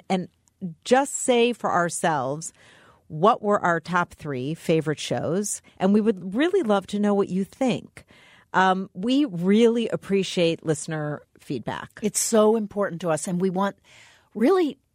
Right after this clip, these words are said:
Speaker 2: specific feedback on what you want more of, what you might want less of. It doesn't all have to be positive. You guys are amazing. We want to know what you think.
Speaker 1: And if you do have favorite shows,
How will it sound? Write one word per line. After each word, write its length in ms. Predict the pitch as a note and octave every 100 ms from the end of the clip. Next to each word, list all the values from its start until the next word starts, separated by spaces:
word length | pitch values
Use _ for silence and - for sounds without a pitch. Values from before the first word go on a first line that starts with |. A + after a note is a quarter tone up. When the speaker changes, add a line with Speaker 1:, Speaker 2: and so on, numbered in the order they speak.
| -
Speaker 2:
specific 720 | - - G3+ - C4 A#3+ -
feedback 540 | C4 B3 - C3+ -
on 160 | D3+ D3
what 220 | E3 G3
you 140 | G3
want 220 | F#3 F#3 F3
more 360 | G3 A3+ G3
of, 260 | C#3+ C3 A#2+
what 200 | D#3 E3
you 120 | F3
might 320 | E3+ F3+ F3 -
want 240 | F3 F3
less 300 | F3+ F#3+ F#3+
of. 160 | E3+ D#3 F#3+
It 80 | G3
doesn't 300 | C4 C4 C#4 -
all 200 | F3+ F#3
have 200 | F#3 F#3
to 60 | D#3+
be 140 | D3
positive. 600 | - E3 E3+ E3 D3+ D#3
You 100 | A#3+
guys 200 | D4+ D4
are 80 | D#4
amazing. 480 | D4 C#4+ C4+ A3+ F3
We 140 | G#3
want 300 | G3 G#3+ B3
to 120 | -
know 540 | A#3 F3+ D3+ D3+ F3 G3+ _ _
what 260 | B2+ D3+ E3
you 120 | G3
think. 440 | - D#4+ - - - _ _ -
Speaker 1:
And 160 | G3+
if 120 | G3+
you 120 | F#3+ G3
do 180 | C4 G#4
have 80 |
favorite 360 | - F3+ D#3 C#3+
shows, 540 | - C#3+ C3+ F3 G3